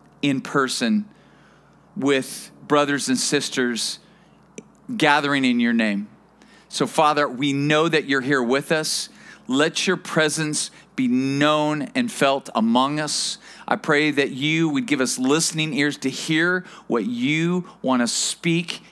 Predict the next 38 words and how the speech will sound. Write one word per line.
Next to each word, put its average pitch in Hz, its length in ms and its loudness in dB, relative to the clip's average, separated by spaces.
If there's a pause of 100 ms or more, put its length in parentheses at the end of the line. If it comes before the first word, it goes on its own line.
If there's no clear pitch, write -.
(120)
into 120 300 0
our 127 260 2
life. 127 600 0 (340)
And 113 140 2
we 127 100 2
thank 143 420 -2
you 143 60 -2
in 131 80 2
advance 123 340 0
for 104 140 -2
how 123 220 0
you're 131 180 0
gonna 127 240 2
do 117 240 0
that. 107 200 0
In 120 120 -2
Jesus' 123 480 0
name, 120 180 0
and 117 180 -4
everyone 139 440 2
said, 107 540 -2 (560)
"Amen." 165 1300 2 (220)
Now, 160 340 4 (240)
as 185 200 4
you're 202 120 4
looking 277 280 4
at 233 120 4
Luke 226 160 4
chapter 202 360 2
fifteen, 190 420 0
let 185 100 2
me 196 80 2
tell 185 240 4
you, 143 240 0 (500)
Jesus 165 960 2 (960)
had 180 320 4
the 160 100 4
most 180 580 2